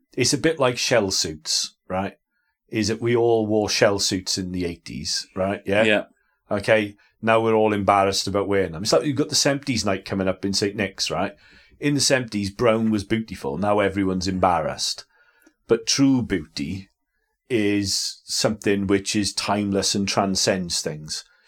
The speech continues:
Speaker 1: So, uh, Shah Cathedral is always gonna be beautiful.
Speaker 2: Yeah.
Speaker 1: You see what I mean? As
Speaker 2: Yeah.
Speaker 1: a building, right?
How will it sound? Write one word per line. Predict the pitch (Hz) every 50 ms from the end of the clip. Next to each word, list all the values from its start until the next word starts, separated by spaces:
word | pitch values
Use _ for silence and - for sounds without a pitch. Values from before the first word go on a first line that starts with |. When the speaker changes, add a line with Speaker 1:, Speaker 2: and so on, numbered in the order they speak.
| - _ _
Speaker 1:
So, | - - - 123 117 117 113 113 - _ _ _ _ _ _ _ - -
uh, | 113 104 107 104 98 95 92 87 87 85 73 65 - - - 254 247 226 - _ _
Shah | - - - - - 135 127 120 110
Cathedral | - - 113 - - 131 113 107 101 95 - 90 71 - 95 98 - _ _ _ _ _ _ _ _ _ _ _ _ _ _ _ _ _ _ _ _ _
is | 139 127 117 107
always | 113 101 110 113 113 117 110 107 101 -
gonna | - 110 98 92
be | 95 95
beautiful. | 92 92 92 90 - - - - - - - - _ _ _ _ _ _ _ _ _ -
Speaker 2:
Yeah. | 123 120 107 98 82 - - _ _ _ _ _ _ _ _ _ _ _ _ _ _ _ _
Speaker 1:
You | 92 92 95 101
see | 95 - 110 107
what | 101 98
I | 98
mean? | 101 101 92 85 82 92
As | 104 104 113
Speaker 2:
Yeah. | 110 101
Speaker 1:
a | 90
building, | 117 110 98 92 85 82 78 73 73 73 - _ _
right? | 101 87 92 95 98